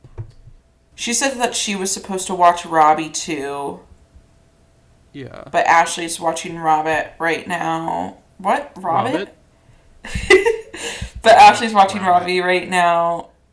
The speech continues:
Speaker 1: They're like, "Where are your parents?" And she's like, "Um, they're not home right now."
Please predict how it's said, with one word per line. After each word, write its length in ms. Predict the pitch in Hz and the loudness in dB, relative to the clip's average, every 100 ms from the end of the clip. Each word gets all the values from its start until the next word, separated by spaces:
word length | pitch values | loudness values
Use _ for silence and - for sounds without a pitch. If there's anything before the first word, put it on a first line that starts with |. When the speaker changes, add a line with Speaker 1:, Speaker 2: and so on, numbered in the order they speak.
| _ _ - | _ _ -12
Speaker 1:
They're 220 | 196 202 | -6 -2
like, 200 | 190 185 | -2 -4
"Where 160 | 196 202 | -6 -6
are 80 | 233 | -6
your 180 | 196 190 | -8 -12
parents?" 800 | 208 269 254 - - _ - 185 | -12 -12 -12 -16 -20 _ -20 -20
And 100 | 185 | -20
she's 180 | 185 180 | -18 -18
like, 200 | 175 - | -16 -14
"Um, 240 | 185 185 | -14 -14
they're 140 | 185 180 | -14 -12
not 200 | 175 175 | -12 -14
home 240 | 165 151 | -20 -20
right 180 | 147 - | -20 -20
now." 360 | 82 - - | -18 -16 -16